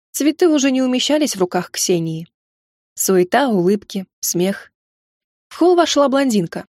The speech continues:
в чёрном платье, обтягивающем роскошную фигуру. Блондинка была сногсшибательна. Длинные ноги,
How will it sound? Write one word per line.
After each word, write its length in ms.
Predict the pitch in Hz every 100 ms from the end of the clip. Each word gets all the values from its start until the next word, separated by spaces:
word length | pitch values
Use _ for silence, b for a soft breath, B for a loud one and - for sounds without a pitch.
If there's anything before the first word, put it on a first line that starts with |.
| _ _
в 80 | -
чёрном 360 | - 302 247 175
платье, 540 | 180 208 208 196 190 - -
обтягивающем 760 | 180 214 196 190 190 - 196
роскошную 540 | 190 - 190 - 190
фигуру. 460 | 180 180 180 180 175 _ _ _ _ _ _
Блондинка 560 | 160 202 202 185 190 208
была 200 | 196 196
сногсшибательна. 920 | - 190 - 208 202 240 185 175 185 _ _ _ _ _
Длинные 560 | 165 170 170 165 160 156
ноги, 500 | 160 220 214 214